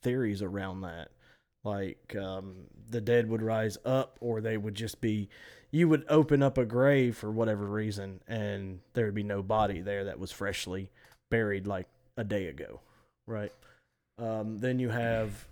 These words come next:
that hell would be full, and therefore the dead would come back to life because hell's full. Um, there's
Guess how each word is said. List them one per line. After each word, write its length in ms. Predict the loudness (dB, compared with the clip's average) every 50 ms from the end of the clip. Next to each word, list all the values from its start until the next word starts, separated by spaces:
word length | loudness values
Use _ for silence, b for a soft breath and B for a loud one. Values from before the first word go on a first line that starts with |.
| -20 -20 -20 _ _
that 400 | 2 2 4 4 2 0 -2 -6 _ _ _ _ _ _ _ _ _ _ _ b b b b b b b b 2
hell 280 | 6 8 10 10 10
would 180 | 8 6 4 4
be 120 | 2 2
full, 600 | 0 4 6 8 8 10 8 6 4 2 0 -2 -6 b b b b b b _ _ _ -20 -20 -20 -20 -20 -20 -20 _ _ _ _ _ _ -4
and 180 | -2 -2 0 0
therefore 760 | 0 0 -2 0 0 2 2 2 2 0 -2 -6 -8 -12 -16 -8 -4
the 120 | -4 -2
dead 340 | 2 2 2 2 2 0 -2 -8 -10 -12 -6 -2
would 260 | -2 -2 -2 -2 -2
come 200 | -2 -2 0 0
back 200 | 0 -2 -2 -4
to 120 | -4 -2 -2
life 380 | 0 0 0 -2 -4 -6 -8 -10 -10
because 560 | -8 -6 -4 -4 -4 -4 -4 -6 -10 -12 -14 _ _ _ _ _ _ _ _ _ _ _ -6
hell's 320 | -4 -2 0 0 -2 -4 -6
full. 300 | -8 -10 -10 -10 -14 -18 _ _ _ _ _ _ _ _ _ _ _ _ _ -20 _ _ _ _ _ _ _ _ -12
Um, 560 | -8 -6 -6 -4 -6 -6 -8 -10 -12 -12 -14 -16 -18 _ _ _ _ _ -8
there's 500 | -6 -4 -4 -4 -6 -8 -10 -12 -14